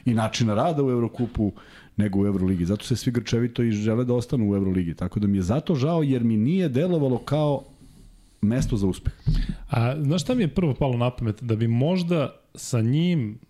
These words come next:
Speaker 2: naravno uz dužno poštovanje svega što radi budućnost sada i trenutno Vlada Jovanović, ali da bi u nekom trenutku možda njegov povratak u budućnost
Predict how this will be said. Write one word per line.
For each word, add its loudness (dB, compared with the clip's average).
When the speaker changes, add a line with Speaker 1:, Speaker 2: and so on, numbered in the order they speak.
Speaker 2:
naravno 2
uz 2
dužno 2
poštovanje 0
svega 0
što -2
radi 2
budućnost -2
sada 0
i 0
trenutno -2
Vlada 2
Jovanović, 0
ali 2
da 0
bi 0
u 2
nekom -2
trenutku -2
možda 2
njegov 2
povratak -2
u 0
budućnost 0